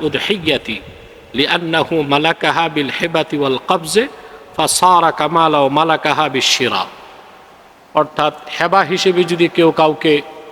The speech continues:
কোনো পশু দান করে, আর সেটাকে সে যদি গ্রহণ করে এবং কোরবানি করে, সেটা জায়েজ। এটা সেরা বা ক্রয় করার মতোই।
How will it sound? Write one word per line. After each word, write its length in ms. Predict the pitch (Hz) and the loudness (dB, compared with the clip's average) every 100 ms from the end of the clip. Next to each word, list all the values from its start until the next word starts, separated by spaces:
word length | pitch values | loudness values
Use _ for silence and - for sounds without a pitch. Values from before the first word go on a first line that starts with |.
| - - - - - | -20 -20 -20 -6 -2
কোনো 200 | 160 147 | 0 2
পশু 260 | 175 - 175 | 0 0 0
দান 240 | 147 139 | 0 0
করে, 280 | 135 127 123 - - - - - - - - - - | -2 0 -2 -6 -16 -20 -20 -20 -20 -20 -20 -16 -2
আর 120 | 147 | 0
সেটাকে 440 | - 175 160 165 151 | 0 -2 0 2 2
সে 180 | 170 | 0
যদি 240 | 151 156 147 | -2 0 2
গ্রহণ 340 | 160 151 165 | 2 2 -2
করে 260 | 160 185 180 | 0 2 4
এবং 260 | 151 147 143 | 2 0 0
কোরবানি 380 | 170 165 165 160 | 0 2 0 -2
করে, 240 | 180 240 | -4 -2
সেটা 360 | 269 185 175 254 - - - - | -2 0 0 -2 -4 -20 -18 -4
জায়েজ। 520 | 135 107 95 - - - - - - - - - - | 0 0 -4 -10 -14 -18 -20 -20 -20 -20 -20 -20 -6
এটা 200 | - 170 | 0 0
সেরা 380 | - 170 170 185 | 2 2 2 2
বা 120 | 190 | 0
ক্রয় 280 | 185 185 185 | 2 2 2
করার 280 | 185 175 165 | 2 0 0
মতোই। 360 | 127 135 190 | -4 -2 -2